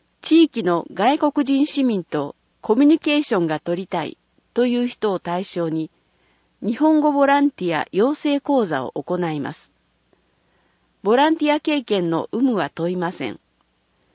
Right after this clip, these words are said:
外国語ができなくても大丈夫です。日本語の教え方を勉強したい人、受講をお待ちしています。日時、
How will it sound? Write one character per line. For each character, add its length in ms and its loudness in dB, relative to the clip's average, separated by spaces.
外 260 4
国 300 -4
語 100 2
が 140 0
で 140 -2
き 80 -6
な 160 -4
く 60 -20
て 120 -4
も 140 -4
大 240 -4
丈 160 -2
夫 120 -10
で 140 -12
す。 180 -20
日 140 -2
本 260 4
語 100 2
の 220 2
教 180 -6
え 120 -2
方 260 -2
を 80 -2
勉 260 -2
強 220 -2
し 120 -12
た 160 -6
い 80 -8
人、 360 -10
受 180 -6
講 320 2
を 60 2
お 100 -6
待 200 -6
ち 140 -14
し 80 -12
て 140 -4
い 80 -4
ま 140 -10
す。 200 -20
日 300 -4
時、 200 -18